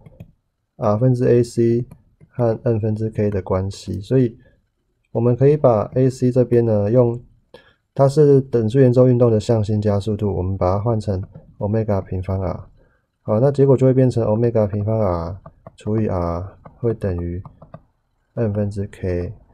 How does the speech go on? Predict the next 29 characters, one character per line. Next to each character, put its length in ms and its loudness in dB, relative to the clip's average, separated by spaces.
那 140 0
各 280 -2
位 120 4
就 160 2
会 80 0
发 180 0
现 360 -2
R 220 -4
下 180 -2
去 280 -6
了。 80 -8
好， 120 -6
所 160 0
以 80 4
这 160 2
里 100 4
就 160 0
会 140 2
剩 240 -2
下 300 -2
omega 640 -4
等 260 -6
于 320 -6
根 220 -4
号 340 -4
M 200 -4
分 180 -4
之 440 -8
K。 400 -10